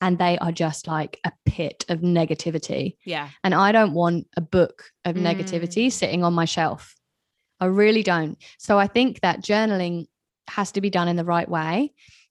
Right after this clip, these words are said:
Speaker 1: It's good to just get your thoughts out and recognize your thoughts, but it's also just, you don't wanna write a book of a negative story. You, you don't wanna wallow in it, really. You wanna flip it, reverse it. Everything I said in that, like, little step-by-step process, you do it in your journaling.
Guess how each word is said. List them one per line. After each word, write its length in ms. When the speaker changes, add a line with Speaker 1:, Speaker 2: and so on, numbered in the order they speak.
Speaker 1:
It's 240
good 300
to 100
just 200
get 140
your 80
thoughts 320
out 140
and 80
recognize 400
your 120
thoughts, 460
but 140
it's 160
also 500
just, 260
you 140
don't 180
wanna 140
write 260
a 40
book 320
of 100
a 60
negative 400
story. 640
You, 160
you 140
don't 220
wanna 160
wallow 500
in 120
it, 260
really. 580
You 140
wanna 200
flip 280
it, 100
reverse 380
it. 80
Everything 360
I 60
said 240
in 80
that, 140
like, 120
little 120
step-by-step 560
process, 340
you 80
do 160
it 80
in 120
your 100
journaling. 540